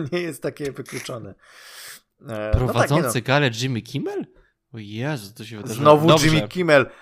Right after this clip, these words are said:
Speaker 1: Znowu Jimmy Kimmel, tak jak wtedy w dwa tysiące siedemnastym, kiedy wygrało Moonlight,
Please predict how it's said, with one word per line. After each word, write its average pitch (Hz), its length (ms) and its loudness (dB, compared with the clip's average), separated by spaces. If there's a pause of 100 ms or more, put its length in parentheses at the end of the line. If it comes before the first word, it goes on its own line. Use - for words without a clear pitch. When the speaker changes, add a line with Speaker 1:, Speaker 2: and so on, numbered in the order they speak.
(220)
Speaker 1:
Znowu 120 440 -4
Jimmy 120 140 -6
Kimmel, 123 180 -4
tak 120 140 -6
jak 113 140 -10
wtedy 113 400 -4
w 95 60 -14
dwa 107 220 -2
tysiące 107 680 -6
siedemnastym, 107 840 -10
kiedy 104 500 -14 (400)
wygrało 104 400 -4
Moonlight, 95 600 -8